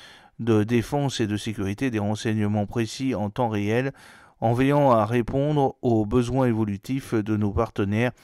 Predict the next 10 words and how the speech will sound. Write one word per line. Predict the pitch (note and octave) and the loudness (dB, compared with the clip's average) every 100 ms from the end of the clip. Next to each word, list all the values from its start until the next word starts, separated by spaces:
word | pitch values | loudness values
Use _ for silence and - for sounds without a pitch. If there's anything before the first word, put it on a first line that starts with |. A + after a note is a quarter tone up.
| _ - - _ - | _ -20 -20 _ -4
de | A#2+ | 2
la | A#2 A2 | 4 4
défense | G2+ - B2+ C3+ - - - | 0 -2 0 0 -4 -10 -6
et | C3 B2+ B2 A#2 - | -2 2 2 0 0
à | A#2+ A2+ | 0 0
les | G#2 | 0
dépasser | G2 B2+ A#2+ A2 - C3 | 0 -2 0 -2 0 -2
tout | A#2+ B2+ A2+ | -2 -6 -2
en | A#2 G#2+ G2 F2 | -2 0 -2 -2
renforçant | B2 B2 A#2 G#2 - B2 | 0 2 2 -2 -2 -4